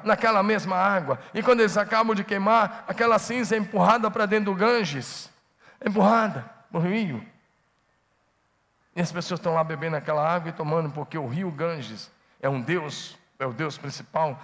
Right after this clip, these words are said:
nasce aos pés da deusa principal. Então, depois de ver tudo aquilo, eu comecei a pensar: se o inferno tem uma porta na terra, Varanasi é a porta do inferno.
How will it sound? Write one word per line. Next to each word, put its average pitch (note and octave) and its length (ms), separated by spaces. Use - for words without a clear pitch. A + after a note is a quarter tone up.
nasce D#3+ 360
aos D3 140
pés D3+ 320
da C#3 100
deusa D3 360
principal. D3+ 680
Então, G#3+ 220
depois G3 280
de F3 80
ver F#3 220
tudo F3+ 180
aquilo, D#3+ 420
eu D3+ 80
comecei G#3+ 300
a G#3 40
pensar: G3 840
se - 220
o F#3+ 100
inferno F3+ 480
tem F3 140
uma E3 160
porta D#3+ 400
na C#3+ 120
terra, C3 460
Varanasi D#3 760
é - 20
a B2 60
porta B2+ 380
do A#2+ 100
inferno. A#2 480